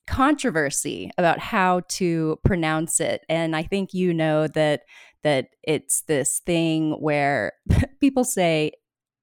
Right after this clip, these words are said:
some people say Nos and some people say Knaus. And so I, I promised I would bring this up to,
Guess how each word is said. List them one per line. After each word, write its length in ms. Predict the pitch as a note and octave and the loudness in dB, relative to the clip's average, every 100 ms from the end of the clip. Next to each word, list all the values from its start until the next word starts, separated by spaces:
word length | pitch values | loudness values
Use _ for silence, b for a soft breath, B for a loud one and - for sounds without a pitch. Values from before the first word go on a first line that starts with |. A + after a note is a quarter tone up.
| - | -4
some 220 | - G#3 | 0 0
people 220 | A3 G3 | 0 -2
say 260 | F#3+ E3 D#3 | -2 0 2
Nos 760 | D3+ C#3+ B2 D#3 - - - - | 2 4 4 2 -2 -6 -6 -2
and 180 | E3 D#3 | 0 0
some 180 | E3+ | 0
people 260 | D#3 D3+ D#3 | -2 -2 -2
say 360 | - D#3+ C#3+ C#3 | -2 -2 -2 -4
Knaus. 640 | G3+ E3+ C#3+ A2+ D#3 G3 - | -4 0 0 0 -2 -2 -4
And 200 | D#3+ D#3+ | -2 -2
so 200 | D3+ D#3+ | 0 0
I, 260 | D#3 D#3 D3 | 2 2 0
I 280 | - D3+ D3 - | 0 0 -2 -4
promised 460 | F3+ D3+ D3+ - | -2 0 -2 -2
I 120 | D#3 | -2
would 400 | D3 C#3+ C#3 - | -2 -2 -4 -6
bring 300 | - E3 D#3+ | -6 -4 -2
this 260 | D3+ D#3 - | -4 -4 -4
up 300 | D#3+ D3 - | -4 -4 -8
to, 280 | - D#3 | -6 -6